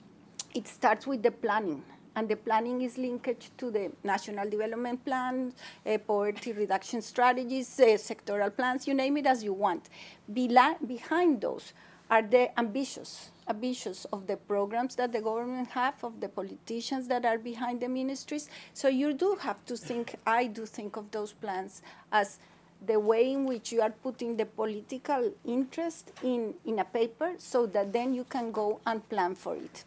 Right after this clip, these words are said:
Plan for it whether you wanna make it a public investment or plan for it because you want to expand your amount of teachers or you want to expand your health coverage.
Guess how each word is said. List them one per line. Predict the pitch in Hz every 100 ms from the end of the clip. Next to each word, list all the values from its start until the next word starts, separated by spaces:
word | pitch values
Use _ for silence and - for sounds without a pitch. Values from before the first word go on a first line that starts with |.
| -
Plan | 208 202
for | 208 233
it | 226 214
whether | 214 202
you | 196 185
wanna | 185 185
make | 196 196 196
it | 202
a | 196
public | - 165 185 -
investment | 214 285 311 311 294 285 240
or |
plan | 208 190 175
for | - 208
it | 190
because | 208 214 196
you | 185
want | 190 -
to | 202
expand | - 202 190 185
your | 185 175 - - - -
amount | 196 185 190 208
of | 208
teachers | - 339 339 320 302 269 262 247
or | 226
you | 196
want | 190 190
to | 208
expand | - - 202 196
your | 196 202
health | - 202 208 -
coverage. | 247 262 269 254 -